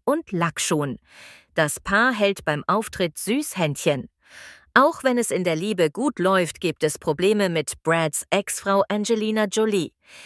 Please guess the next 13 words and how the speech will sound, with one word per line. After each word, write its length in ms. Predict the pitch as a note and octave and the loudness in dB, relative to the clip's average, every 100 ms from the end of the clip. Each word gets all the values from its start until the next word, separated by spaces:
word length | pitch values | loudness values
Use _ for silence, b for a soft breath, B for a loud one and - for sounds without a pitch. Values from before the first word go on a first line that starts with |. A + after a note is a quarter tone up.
| B B | B B
In 220 | B3 B3 | 4 6
den 120 | B3 | 4
letzten 380 | A#3 C#4 - - | 2 0 0 -2
Monaten 540 | A3+ C4 B3+ - A#3 A3+ | 2 4 2 0 -2 0
haben 200 | A#3+ A#3 | 0 0
sich 320 | A#3 G#3+ - | 0 -2 -2
einige 400 | A3 C4 A3+ A3 | -2 0 2 2
ihrer 300 | F#3 F3+ E3 | 2 0 0
gemeinsamen 640 | D#3+ E3 G3 F#3+ F3 D#3+ | 0 0 0 2 0 0
Kinder 400 | - G#3 G#3 G#3 | -2 -2 2 2
gegen 300 | F#3+ A3 A3 | 2 -2 -2
ihn 260 | - G3+ G3 | -2 -4 -2
positioniert. 840 | G#3 F#3+ F#3 - F3 D#3 A#2+ - | -2 -2 -2 0 0 0 -2 -8